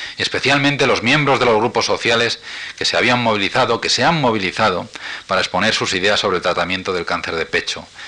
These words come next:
atreviéndose a plantear preguntas como:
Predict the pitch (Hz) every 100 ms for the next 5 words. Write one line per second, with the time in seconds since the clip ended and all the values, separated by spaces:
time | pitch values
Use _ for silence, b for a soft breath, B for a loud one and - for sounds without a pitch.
0 | B B - 95 85 95 113 113 113 98
1 | 101 87 82 95 110 98 92 - 85 113
2 | 110 104 - 107 98 87 80